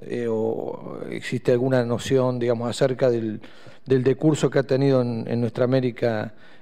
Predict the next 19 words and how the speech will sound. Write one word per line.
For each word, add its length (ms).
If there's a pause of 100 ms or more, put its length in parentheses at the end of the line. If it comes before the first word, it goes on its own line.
(100)
eh, 760
la 60
opinión 300
consultiva, 580
si 140
los 100
estados 340
han 60
avanzado 520
o 40
no 80
han 80
avanzado 720
y 120
demás, 440 (240)
si 160
es 80
posible, 500
digamos. 280